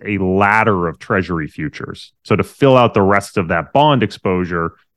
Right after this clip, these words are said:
we buy some treasury futures so that you are getting a full dollar of that bond exposure. And so it, it, yes, uh, his, like,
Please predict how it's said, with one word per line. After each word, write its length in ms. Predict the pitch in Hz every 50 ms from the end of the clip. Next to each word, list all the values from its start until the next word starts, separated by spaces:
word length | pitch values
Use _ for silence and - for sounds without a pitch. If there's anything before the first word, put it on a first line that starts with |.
| _ -
we 180 | 90 98 98
buy 260 | 92 - 92 87 85
some 160 | 80 - 82 82
treasury 420 | - - 117 110 95 95 87 85
futures 440 | - - 87 85 - - 87 82 -
so 80 | 101
that 160 | 90 92 90 95
you 180 | 98 101 107
are 180 | 113 113 113 104
getting 240 | 98 101 90 92 90
a 60 | 82
full 340 | - _ _ 104 87 87 82
dollar 540 | 78 95 87 85 85 85 80 76 73 - _ _ _ _ _ _ _ _ _
of 200 | 92 90 78 67
that 220 | - 85 80 78 -
bond 260 | 87 80 80 76 73
exposure. 600 | 73 - - - 78 71 71 71 - - - - _ _ -
And 200 | 113 117 120 -
so 500 | - 131 123 120 120 117 110 98 - - _ _ _ _ _ _ _ _ _ _ _ _
it, 200 | 131 139 - -
it, 180 | 139 143 - - -
yes, 680 | 101 117 117 123 147 147 139 - - - - - - - - -
uh, 300 | 107 107 104 101 95 95
his, 260 | 90 120 113 - - _
like, 340 | 113 107 95 92 - _